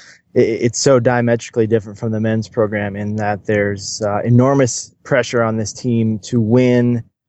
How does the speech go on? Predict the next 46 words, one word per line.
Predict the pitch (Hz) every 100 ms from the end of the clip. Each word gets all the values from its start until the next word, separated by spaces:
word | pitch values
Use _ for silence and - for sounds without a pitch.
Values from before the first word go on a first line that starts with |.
| -
not | 117
only | 120 117
to | -
win, | 110 117 117 113
but | 113 -
to | 104
be | 101 110
role | 104 117 117
models, | 117 113 110 110 104
to | - 113
be, | 98 107 107 101 - _ _ -
um, | 104 101 104 101 98
to | 117
win | 113 113
with | 107
style. | - 117 107 107 107 107
And, | 107 104 _ _
and, | 117 113
and | 101 110 110
certainly | - 143 123 117
we | 117
have | 117 107
high | 120 110
expectations | 107 - 110 - 120 - 117
for | -
them, | 110 113 110 107 - _ _ _ -
uh, | 104
given, | 107 110 110 110 107 - _ _ _ _
uh, | 101 101 98 98
you | 113
know, | 110
the | 104
criticism | - 160 139 143 120
that's | 117 110
been | 120 120
leveled. | 139 143 139
They're, | 127
they're | 113 123
obviously | 123 120 127
getting | 117 120
the | 113
results | 107 101 120 117
of | -
the | 113
World | 113 113
Cup. | 127 113